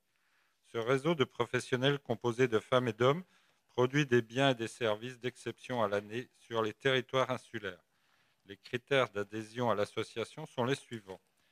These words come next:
Avoir son siège social ou une unité de production ou résidence principale sur l'une des quinze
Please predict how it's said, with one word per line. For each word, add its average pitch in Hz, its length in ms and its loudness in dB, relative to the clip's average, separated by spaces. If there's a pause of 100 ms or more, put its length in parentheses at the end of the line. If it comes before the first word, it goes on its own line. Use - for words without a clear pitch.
(360)
Avoir 123 340 6
son 120 200 -8
siège 135 400 2
social 127 480 2
ou 117 80 -4
une 120 160 -4
unité 139 580 0
de 117 80 -2
production 120 720 -4
ou 139 120 0
résidence 120 580 -2
principale 117 640 -2
sur 107 280 0
l'une 117 260 -4
des 95 120 -8
quinze 113 340 -6